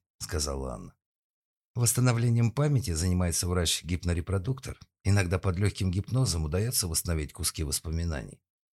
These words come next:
Очистить их от придуманного и вытащить из памяти важную информацию.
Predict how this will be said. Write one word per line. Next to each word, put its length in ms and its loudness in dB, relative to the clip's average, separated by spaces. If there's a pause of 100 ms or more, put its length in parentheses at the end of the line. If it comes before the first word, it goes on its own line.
(140)
Очистить 540 0
их 180 2
от 160 2
придуманного 760 2 (320)
и 100 0
вытащить 460 -2
из 120 0
памяти 320 2
важную 400 0
информацию. 680 -2